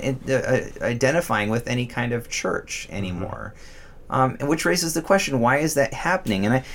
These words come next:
Speaker 1: and, and Philip Jenkins, in his book on, on faith and fertility, he points out that a big reason why has to do with, um,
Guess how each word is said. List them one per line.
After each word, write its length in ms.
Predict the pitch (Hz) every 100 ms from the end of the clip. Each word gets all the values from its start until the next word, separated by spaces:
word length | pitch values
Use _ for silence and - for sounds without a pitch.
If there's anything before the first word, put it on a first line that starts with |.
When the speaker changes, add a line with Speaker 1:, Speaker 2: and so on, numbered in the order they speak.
| - -
Speaker 1:
and, 220 | 170 - 147
and 260 | 156 - - - -
Philip 300 | - 180 165
Jenkins, 400 | 123 151 175 135
in 100 | 117
his 160 | 120 117
book 320 | - 117 127
on, 300 | 117 107 101 -
on 100 | 110
faith 320 | - 117 117
and 100 | 107
fertility, 540 | - 101 135 127 104 107
he 180 | -
points 460 | 156 - 180 220 -
out 380 | 82 - 147 127
that 160 | 131
a 100 | 131 127 - -
big 260 | 117 135
reason 640 | 113 113 120 127 147 156 120
why 320 | 90 87 127
has 320 | 131 120 -
to 100 | 143
do 400 | 123 110 113 123 - - - -
with, 480 | 139 151 147 143 -
um, 500 | 147 147 143 143 139